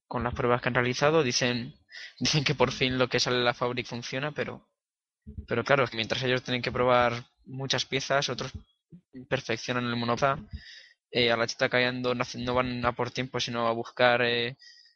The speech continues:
degradación de neumáticos, que es lo normal que tienen que hacer a partir de esta parte de temporada, que es, eh, buscar cómo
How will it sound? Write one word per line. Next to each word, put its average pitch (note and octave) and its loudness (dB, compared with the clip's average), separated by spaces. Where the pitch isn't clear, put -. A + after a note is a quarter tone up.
degradación A#2+ 2
de A#2+ -4
neumáticos, C3 -4
que - -2
es B2 -2
lo A#2+ 0
normal A2+ 0
que A#2 -4
tienen A#2 -4
que A2 -2
hacer A#2 0
a - 0
partir A2+ 0
de A2+ 0
esta B2 -6
parte - -4
de A2+ -2
temporada, B2+ 0
que B2 -8
es, - -4
eh, - -10
buscar B2 -2
cómo A#2 0